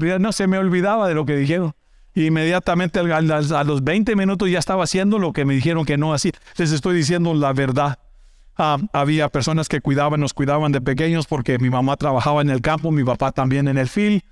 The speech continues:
Y, y cuando regresaba mi mamá, ah, la, la persona que nos estaba cuidando muchas veces le dijo a mi mamá, "Yo le cuido a todos estos". Eran, eran los siete. A todos menos a ese güerito de ahí, ese güero. Ah, ese no se lo cuido. I quit, ¿verdad?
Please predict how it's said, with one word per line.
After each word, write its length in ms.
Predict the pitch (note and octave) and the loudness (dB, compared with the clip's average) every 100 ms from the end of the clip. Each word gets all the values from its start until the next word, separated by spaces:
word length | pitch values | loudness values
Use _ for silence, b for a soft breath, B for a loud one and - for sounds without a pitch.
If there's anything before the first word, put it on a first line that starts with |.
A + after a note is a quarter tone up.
| _ _ _ - - - | _ _ _ -20 -20 -4
Y, 340 | D#3+ D3+ C#3+ D3 | 0 2 2 2
y 140 | C#3 | 0
cuando 280 | C3+ D3 C#3+ | 0 0 2
regresaba 500 | C#3+ C#3 C#3 E3 F3 | 2 0 0 0 2
mi 140 | E3 | 2
mamá, 360 | D#3 D3 E3+ D3+ - - - - - - | 2 2 0 -2 -6 -20 -20 -20 -20 -4
ah, 220 | B2+ B2+ | 0 0
la, 280 | C#3 C3+ C3+ | 0 0 0
la 200 | C#3 C3 | 0 0
persona 420 | B2+ - - D#3+ D#3 | 0 -2 -2 -2 0
que 120 | D#3 | 0
nos 120 | C3+ | 0
estaba 320 | C3+ D#3 D#3 | 0 0 0
cuidando 480 | C#3+ D3+ D#3+ D#3+ D#3 | 0 0 0 0 -2
muchas 460 | D3 F#3 C4+ - B2+ | -2 0 0 0 0
veces 320 | A3 - G2+ | -2 -2 -2
le 100 | B2+ | 0
dijo 180 | C#3 D3 | 0 0
a 20 | |
mi 60 | C#3+ | 0
mamá, 220 | C#3+ C#3+ | -2 0
"Yo 100 | D3 | 0
le 120 | D3 | 0
cuido 220 | C3+ D3+ C#3 | 0 -2 -2
a 60 | |
todos 300 | C#3+ D#3+ D3 | -2 -2 -2
estos". 360 | C3+ - - - | -4 -4 -6 -2
Eran, 280 | F3+ F3+ D#3+ | 0 0 0
eran 280 | D#3+ F3 | 0 0
los 140 | D#3 B2+ | -2 -2
siete. 280 | F#3 - - _ - - | -2 -4 -20 _ -10 -6
A 60 | |
todos 260 | A#2+ E3+ D3 | -2 0 2
menos 280 | D#3 E3+ E3+ | 2 0 0
a 60 | |
ese 180 | E3 F3 | -2 -2
güerito 480 | C#3 C3 D#3 - E3 | -2 0 0 -2 -2
de 80 | C#3+ | 0
ahí, 240 | E3 G#3+ | 2 2
ese 160 | E3 E3+ | 0 -2
güero. 320 | E3 A3+ A3 - - - - - | -2 -2 -4 -8 -20 -20 -20 -6
Ah, 280 | C#3+ B2+ C3+ | -2 0 -2
ese 300 | D#3+ D3 D#3 | -2 -2 0
no 120 | D3+ | 0
se 140 | D3+ C#3+ | 0 -2
lo 100 | A#2+ | -2
cuido. 300 | C3+ B2+ A#2+ - _ _ _ - | 0 -2 -2 -10 _ _ _ -4
I 160 | D3+ | -4
quit, 300 | - A3 C#3+ - | -2 -4 -4 -4
¿verdad? 260 | C#3+ F3+ | -2 -2